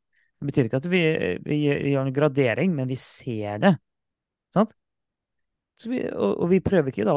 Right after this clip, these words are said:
det, det er ingen som kommer til meg og prøver å si til meg at du er svart. Og det, og jeg går heller ikke rundt og prøver å si jeg er svart. Det er ikke sånn vi driver på. Med unntak av når det gjelder plutselig vårt eget liv og våre egne følelser. Da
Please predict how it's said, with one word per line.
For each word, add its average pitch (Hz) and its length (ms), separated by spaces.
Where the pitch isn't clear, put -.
det, 156 240
det 156 80
er 170 60
ingen 139 160
som 208 260
kommer 147 300
til 139 100
meg 127 140
og - 80
prøver 131 280
å 123 40
si 143 120
til 123 120
meg 127 120
at 120 60
du 131 80
er 135 80
svart. - 300
Og 151 80
det, 156 140
og 139 120
jeg 143 200
går 151 160
heller 143 180
ikke 165 180
rundt 147 180
og 135 80
prøver 143 380
å 131 80
si 131 160
jeg 131 100
er 143 40
svart. 180 240
Det 208 80
er 139 140
ikke 170 140
sånn 175 160
vi 185 80
driver 220 180
på. 240 100
Med - 280
unntak 143 580
av 135 260
når 147 140
det 143 100
gjelder 139 220
plutselig 131 360
vårt 135 220
eget 147 480
liv 156 300
og 139 80
våre 147 180
egne 143 340
følelser. 170 460
Da 175 520